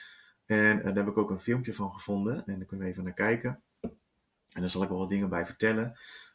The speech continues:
Ehm, en dat is natuurlijk gek in een land als Saoedi-Arabië, waar heel weinig neerslag valt. En ook eigenlijk heel, heel weinig, eh, de,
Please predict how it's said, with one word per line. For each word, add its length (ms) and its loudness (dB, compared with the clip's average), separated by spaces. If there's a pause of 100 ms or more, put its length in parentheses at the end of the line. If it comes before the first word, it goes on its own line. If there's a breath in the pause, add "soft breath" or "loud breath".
(160 loud breath)
Ehm, 680 -2 (640)
en 120 0
dat 100 4
is 100 -2
natuurlijk 200 0
gek 260 0
in 120 -4
een 80 0
land 260 0
als 100 -10
Saoedi-Arabië, 500 -2
waar 120 -2
heel 320 2
weinig 280 -2
neerslag 440 -2
valt. 280 -10
En 180 -6
ook 180 2
eigenlijk 460 -4 (1200 loud breath)
heel, 320 0
heel 220 0
weinig, 420 -2
eh, 340 -2
de, 200 -4